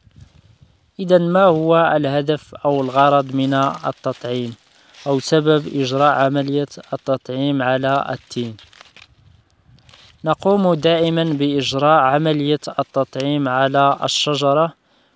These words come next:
بهدف تغيير نوع الشجرة بشجرة ذات نوعية جيدة. وعلى سبيل المثال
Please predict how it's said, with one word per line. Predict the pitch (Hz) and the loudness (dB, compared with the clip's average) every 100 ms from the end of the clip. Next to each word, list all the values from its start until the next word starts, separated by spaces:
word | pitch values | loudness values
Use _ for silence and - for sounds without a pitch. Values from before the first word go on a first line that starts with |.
| - | -6
بهدف | 139 139 147 156 147 | -2 2 2 2 0
تغيير | - 135 131 135 147 156 | -2 -4 -4 -2 0 0
نوع | 139 147 147 131 | -2 0 0 0
الشجرة | 139 - 147 135 143 151 151 | -4 -4 -2 0 2 2 2
بشجرة | 131 127 - 147 135 135 139 | -2 -8 -6 -4 -2 0 0
ذات | 131 139 143 - - - | 0 -2 -2 -6 -14 -6
نوعية | 147 143 135 135 147 151 - | -2 0 -2 0 2 2 -2
جيدة. | 131 143 135 123 123 117 - - _ _ _ - _ - _ _ - - - | -2 0 0 -2 -4 -6 -12 -20 _ _ _ -20 _ -20 _ _ -20 -20 -6
وعلى | 151 147 156 160 160 | 0 2 4 2 2
سبيل | - 135 151 160 160 - | 0 -4 0 0 -2 -4
المثال | 151 147 143 - 156 156 170 | -4 -2 -4 -2 0 2 2